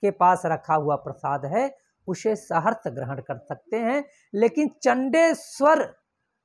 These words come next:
के ऊपर आया हुआ प्रसाद आप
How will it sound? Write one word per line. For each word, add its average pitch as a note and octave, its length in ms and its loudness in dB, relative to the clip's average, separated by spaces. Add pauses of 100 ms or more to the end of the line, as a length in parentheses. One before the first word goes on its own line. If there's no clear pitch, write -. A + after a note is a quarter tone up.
(960)
के B3 80 4 (120)
ऊपर B3 320 0 (120)
आया G3+ 280 4
हुआ F3+ 260 2
प्रसाद F3+ 580 0 (100)
आप E3 180 2